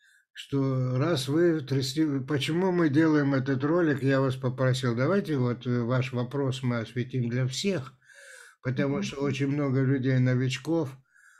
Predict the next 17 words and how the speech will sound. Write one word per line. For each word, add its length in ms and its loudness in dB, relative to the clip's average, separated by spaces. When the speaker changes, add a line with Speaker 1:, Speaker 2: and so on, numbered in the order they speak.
Speaker 1:
а 100 0
наша 340 2
школа 420 -2
всё 220 -4
увеличивается 880 0
и 20 2
увеличивается. 920 0
У 60 -2
нас 260 -4
уже 220 -4
там 220 -6
шестьдесят 540 -8
три 200 -2
или 140 -6
шестьдесят 420 -10
четыре 360 -6
тысячи 640 -10